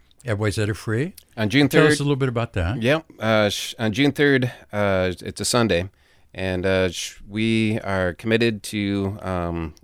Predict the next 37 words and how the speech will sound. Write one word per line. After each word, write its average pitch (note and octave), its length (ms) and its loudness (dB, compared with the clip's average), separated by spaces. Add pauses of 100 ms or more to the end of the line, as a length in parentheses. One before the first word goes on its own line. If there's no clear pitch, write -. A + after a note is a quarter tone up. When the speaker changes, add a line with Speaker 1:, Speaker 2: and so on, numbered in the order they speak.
Speaker 2:
worship G#2+ 400 -2
that G#2+ 240 0
day, F#2 380 0 (260)
uh, F2 480 -4
expressed - 580 -2
in F#2 140 -4
serving F2 340 -6
our F2+ 80 -6
community. D2 440 -12 (100)
So F2 260 -4
we're F#2+ 120 -2
gonna G#2 140 2
get G2+ 180 -6
together. G2+ 400 0 (480)
We'll G2 100 -2
do A2+ 180 0
some A2 520 2
worship G#2+ 280 0
songs. G#2+ 440 0
We'll F#2+ 80 -4
do G#2 160 0
commissioning, F#2+ 580 -2
but F2 140 -8
then F#2+ 280 -2
we G#2 600 0
are F2+ 520 -2 (200)
looking G#2 600 0
to F#2 240 -10
serve, G#2 560 -2 (140)
um, E2+ 460 -8
the F2+ 80 -12
West F#2 240 -2
Metro, F2 420 -4
which F2 240 -12
is E2+ 80 -12
our F2 120 -2
community, E2 580 -6